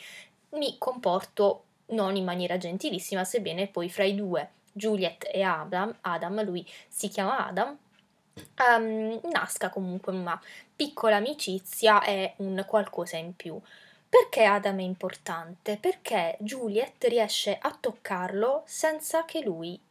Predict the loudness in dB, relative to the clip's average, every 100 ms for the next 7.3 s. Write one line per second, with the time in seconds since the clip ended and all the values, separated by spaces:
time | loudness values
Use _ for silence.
0 | _ -8 -6 -4 -2 -2 -4 -6 -6 -8
1 | -10 -10 -12 -14 -16 -20 -8 -8 -6 -8
2 | -6 -6 -6 -8 -12 -8 0 2 4 2
3 | -2 -8 -6 -6 -6 -8 -10 -10 -8 -2
4 | 2 2 0 0 -2 -2 -4 -4 0 -2
5 | -2 -8 -10 -10 -14 -14 -20 -20 -20 0
6 | 0 2 -4 -4 -2 -2 0 -2 2 0
7 | 0 _ 0